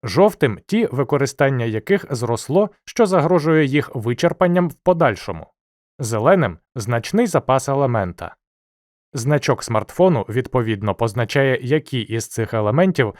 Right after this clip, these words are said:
використовують у виготовленні смартфонів. Щонайменше чотирнадцяти металічним хімічним елементам цієї категорії загрожує вичерпання.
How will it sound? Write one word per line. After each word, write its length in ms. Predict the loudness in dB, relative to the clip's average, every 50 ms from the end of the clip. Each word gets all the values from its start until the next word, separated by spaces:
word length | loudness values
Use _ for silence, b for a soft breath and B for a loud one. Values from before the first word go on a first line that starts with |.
| B B
використовують 880 | -6 -6 -2 0 0 0 0 -2 -2 -2 -2 2 4 4 2 2 0 0
у 120 | -2 0
виготовленні 720 | 2 2 2 2 2 0 0 0 0 0 0 0 0 0 -2
смартфонів. 720 | 0 -2 -2 -2 -4 -6 -2 0 0 0 0 -6 -10 -12 _ _ _ _ _ _ _ _ _ _ _ _ _ _ _ _ _ _ _ _ _ _ _ _ _ _ _
Щонайменше 760 | -16 -2 0 0 2 2 0 2 2 2 0 0 -2 -4 -4
чотирнадцяти 840 | -2 -4 -2 -2 -2 -2 -2 -4 -4 -2 -4 -4 -4 -2 -2 -2 0
металічним 640 | 0 -2 -2 -4 -2 -2 -4 -4 -4 -6 -6 -6 -6
хімічним 580 | -6 -6 -4 -4 -4 -6 -6 -6 -6 -6 -4 -4
елементам 600 | -2 -2 2 2 2 2 4 2 0 0 0 -6 _
цієї 380 | -4 0 0 2 2 0 -2
категорії 680 | -2 -4 -4 -2 0 0 0 0 0 -2 -4 -6 -6 -6
загрожує 720 | -2 -2 -2 0 2 2 2 2 2 2 2 2 0 0 -2
вичерпання. 840 | -6 -4 -4 -6 -4 -6 -8 -6 -4 -6 -4 -4 -6 -8 -12 -16